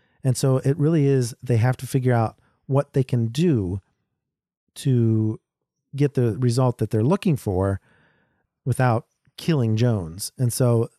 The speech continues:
basically they have to bring hope to Jones in some fashion. And it's really a pivotal moment when they realize that, uh,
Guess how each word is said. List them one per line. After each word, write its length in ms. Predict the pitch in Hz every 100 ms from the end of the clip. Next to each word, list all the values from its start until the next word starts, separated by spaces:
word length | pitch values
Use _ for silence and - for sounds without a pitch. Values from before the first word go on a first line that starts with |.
| -
basically 360 | 151 165 123 113
they 120 | 120
have 140 | 120
to 80 | 123
bring 200 | 120 113
hope 380 | 104 180 269 - _ -
to 100 | 117
Jones 320 | 104 95 101
in 80 | 107
some 180 | 120 101
fashion. 360 | 110 107 123
And 140 | 117 113 - -
it's 160 | 139 -
really 200 | 254 214
a 80 | 135
pivotal 340 | - 175 147
moment 340 | 123 139 139 123
when 140 | 117
they 140 | 113
realize 440 | 113 127 120 113 107
that, 220 | 110 - _ _ _ _ _ _ _ _ -
uh, 60 | -